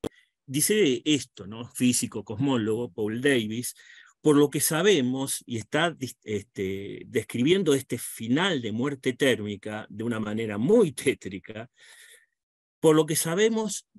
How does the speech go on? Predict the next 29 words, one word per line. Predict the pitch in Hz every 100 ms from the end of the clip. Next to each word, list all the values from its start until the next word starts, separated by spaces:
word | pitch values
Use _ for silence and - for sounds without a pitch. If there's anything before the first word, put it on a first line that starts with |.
| _ _ _ -
no | 156 226
ocurrirán | 254 226 185 147 143 175 180
más | 165 160 196 220 -
procesos | 220 143 131 180 156 170 135
físicos, | - 170 165 - - 98 - 85 -
nunca | 151 240 247 156
más | 156 220 220 - - - -
ocurrirán | 123 117 120 123 156 180 165
procesos | 131 120 156 135 135
físicos. | - 127 - 92 - 92 - - - - - -
No | 208 247 269 294
se | - 240
dará | 180 160 220
ningún | 202 156 214 269 247 _ _
suceso | - 170 - 277 - 226
significativo | - 147 135 135 143 143 135 220 233 190
que | 147
altere | 139 131 214 226 240 214 - - -
esa | 196 196 180 175
árida | 226 240 208 190
este-, | 139 151 143 - _ _
árida | 175 226 180 117 107 104
esterilidad | - 131 131 170 240 262 262 _ _ -
de | 151 202
un | 214
universo | 190 180 208 214 170
que | 151
se | - 190
ha, | 196 190